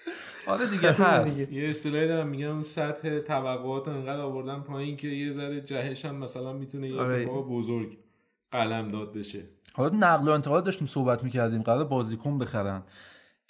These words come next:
Speaker 1: گابیالدینی هست ساوثهمپتون، مهاجم.
Speaker 2: گابیالدینی، آره، خب.
Speaker 1: اونو می‌خوان بخرن. یه گزینه‌هایی دارن اصلاً افتضاح.
Speaker 3: اونم از اون گل نزنای روزگار.
Speaker 1: آره.
Speaker 2: آره، اون
Speaker 1: آمار
Speaker 2: فقط به
Speaker 1: افتضاحی
Speaker 2: منچستر
Speaker 1: داشته.
Speaker 2: گل زده که دو سال پیش اذیت کرد، مساوی
Speaker 1: آره.
Speaker 2: شد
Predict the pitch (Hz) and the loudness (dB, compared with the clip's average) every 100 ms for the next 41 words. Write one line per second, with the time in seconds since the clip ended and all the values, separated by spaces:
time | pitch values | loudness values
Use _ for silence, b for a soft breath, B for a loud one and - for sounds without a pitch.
0 | _ - 123 120 135 127 127 143 160 196 | _ 4 4 8 6 8 6 4 4 2
1 | 190 156 135 127 113 113 98 - 117 113 | 4 0 2 0 0 -2 -4 -6 2 2
2 | 107 143 139 147 139 139 131 - 127 120 | 4 6 8 8 8 6 4 4 4 2
3 | - 165 165 B B 165 185 185 151 131 | 2 0 0 B B 4 6 6 6 4
4 | 127 123 123 113 107 110 117 165 202 165 | 4 4 4 4 2 -4 0 2 2 2
5 | 147 143 165 170 165 165 - 151 - 127 | 4 4 4 4 2 2 0 -2 -2 -2
6 | 107 113 107 143 160 151 143 160 156 147 | 0 2 0 -2 -2 -2 -2 -4 -2 -4
7 | 139 135 131 135 156 143 131 127 117 113 | -4 -4 -4 -4 -6 -6 -2 4 4 4
8 | 117 110 110 131 131 - 127 131 170 214 | 2 0 2 6 6 8 8 8 6 6
9 | 233 226 - 185 135 110 202 226 214 151 | 8 8 8 6 4 4 4 6 6 6
10 | 139 135 135 139 143 135 170 165 - 139 | 6 4 4 2 2 2 0 -2 4 6
11 | 139 151 - 120 - 139 - 135 147 101 | 6 6 4 -2 0 -2 2 2 4 0